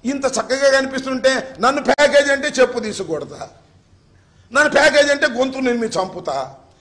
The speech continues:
నన్ను ప్యాకేజ్ అంటే నేను ఊరుకోను. నా వీర మహిళలు ఉన్నారు, నా జన సైనికులు ఉన్నారు,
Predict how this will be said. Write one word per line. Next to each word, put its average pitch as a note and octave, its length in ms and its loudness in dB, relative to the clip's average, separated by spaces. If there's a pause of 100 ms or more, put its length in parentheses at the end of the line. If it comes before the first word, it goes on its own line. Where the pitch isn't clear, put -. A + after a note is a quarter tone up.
(160)
నన్ను D4+ 260 0
ప్యాకేజ్ D4 360 6
అంటే C#4+ 160 0
నేను B3 320 2
ఊరుకోను. G3+ 420 -2 (500)
నా D4 100 4
వీర C4+ 300 6
మహిళలు C4 380 2
ఉన్నారు, F#3+ 340 0 (1400)
నా C#4 100 4
జన C#4 220 2
సైనికులు C#4+ 500 2
ఉన్నారు, G3 320 -2